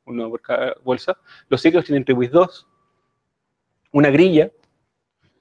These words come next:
de tama-, de dimensión A por B tiene, dimen-, tiene tree width el menor de los ambos elementos. Un grafo planar tiene raíz de n y, bueno, un grafo completo, no me queda otra que meter todos los nodos en la misma bolsa, porque tienen que estar metidos los arcos.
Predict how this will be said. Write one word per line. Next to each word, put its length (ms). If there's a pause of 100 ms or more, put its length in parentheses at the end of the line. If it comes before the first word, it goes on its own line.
(240)
de 60
tama-, 180
de 80
dimensión 320
A 100
por 140
B 100
tiene, 400 (560)
dimen-, 460
tiene 360
tree 180
width 240 (340)
el 120
menor 180
de 80
los 100
ambos 220 (380)
elementos. 500 (640)
Un 120
grafo 220
planar 320
tiene 380 (240)
raíz 240
de 160
n 180
y, 60
bueno, 180
un 40
grafo 200
completo, 560 (760)
no 140
me 100
queda 160
otra 160
que 60
meter 280
todos 160
los 100
nodos 220
en 60
la 80
misma 180
bolsa, 240
porque 140
tienen 160
que 20
estar 120
metidos 260
los 100
arcos. 280